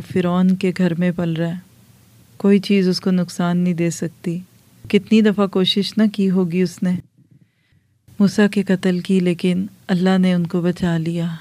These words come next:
اور اس طرح موسیٰ جوان ہو گئے۔ پھر ایک اور احسان، وَقَتَلْتَ نَفْسًا فَنَجَّيْنَاكَ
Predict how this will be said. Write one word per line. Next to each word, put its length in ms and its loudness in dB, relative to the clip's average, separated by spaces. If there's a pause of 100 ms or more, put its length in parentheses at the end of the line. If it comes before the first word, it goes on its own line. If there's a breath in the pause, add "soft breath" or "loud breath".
(240 loud breath)
اور 160 -2
اس 220 0
طرح 180 2
موسیٰ 360 -2
جوان 420 -2
ہو 180 -4
گئے۔ 120 -4 (2750)
پھر 120 4
ایک 220 2
اور 120 0
احسان، 480 -4 (260)
وَقَتَلْتَ 720 0
نَفْسًا 680 -2 (540)
فَنَجَّيْنَاكَ 1160 2